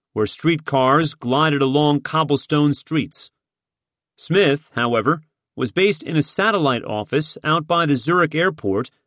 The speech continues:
where U B S stashed its fast-growing fleet of traders and math whizzes,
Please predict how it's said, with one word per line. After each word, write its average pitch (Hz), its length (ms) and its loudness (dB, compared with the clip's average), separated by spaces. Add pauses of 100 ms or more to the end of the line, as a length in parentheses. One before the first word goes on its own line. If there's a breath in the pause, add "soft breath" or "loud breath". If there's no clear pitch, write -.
(140)
where 104 140 0
U 135 200 2
B 156 220 2
S 160 180 0
stashed 156 560 -2
its 131 140 -6
fast-growing 156 800 -2
fleet 175 380 -4
of 127 120 0
traders 139 560 0
and 135 160 0
math 160 300 -2
whizzes, 90 380 -4